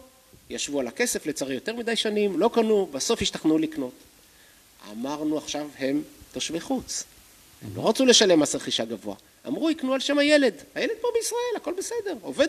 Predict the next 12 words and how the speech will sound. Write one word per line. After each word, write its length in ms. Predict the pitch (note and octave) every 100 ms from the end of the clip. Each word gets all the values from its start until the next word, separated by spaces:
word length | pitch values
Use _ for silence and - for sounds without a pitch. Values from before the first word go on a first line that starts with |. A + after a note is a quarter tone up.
| E4
פה, 220 | C4 A3
הכל 220 | E3+ E4 F#4+ E4+
ב-, 80 | A3 - G#3+ -
מצוין." 380 | - C#4+ F4 C#4+ - - _ _ -
קנינו 380 | A#3+ E4 G#4+
על 60 | F#4+
שם 200 | D#4+ F4
הילד 300 | D#4+ D4 G#3+
דירה 220 | A3+ C4+
בשני 260 | B3+ - A#3
מיליון 260 | A#3 G#3+ G#3
שקל. 320 | - -